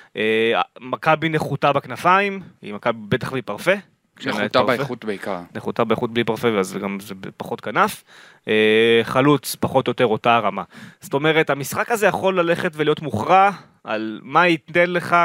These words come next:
Speaker 1: קובאס ומי שיפתח בצד שמאל, אם זה גבי, אם זה יהיה אילון, אה, אני לא חושב שזה יהיה
Speaker 2: או.
Speaker 1: חוזז. אה, ופה זה הצד שלך, דבר איתי על המשחק אתמול מה-, מהנקודה הזו.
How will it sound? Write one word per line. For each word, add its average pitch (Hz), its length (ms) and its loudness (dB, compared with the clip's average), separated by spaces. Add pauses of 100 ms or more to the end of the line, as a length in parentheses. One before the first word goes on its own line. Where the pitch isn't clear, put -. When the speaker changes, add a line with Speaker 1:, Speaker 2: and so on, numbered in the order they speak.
Speaker 1:
קובאס 170 560 0
ומי 120 580 0
שיפתח 123 380 -2
בצד 113 280 -4
שמאל, 165 300 0
אם 120 120 -12
זה 98 100 -10
גבי, 160 480 0
אם 113 80 -12
זה 98 140 -16
יהיה 101 320 -4
אילון, 147 500 4
אה, 104 160 -6
אני 107 120 -12
לא 127 100 -4
חושב 117 220 -12
שזה 98 100 -10
יהיה 101 100 -6
Speaker 2:
או. 185 160 6
Speaker 1:
חוזז. 202 300 2 (640)
אה, 110 680 4
ופה 190 420 2
זה 202 140 2
הצד 196 280 -4
שלך, 190 280 0
דבר 151 220 0
איתי 180 160 -2
על 156 80 0
המשחק 151 420 -6
אתמול 165 320 -2
מה-, 143 340 0
מהנקודה 131 760 0
הזו. 175 320 6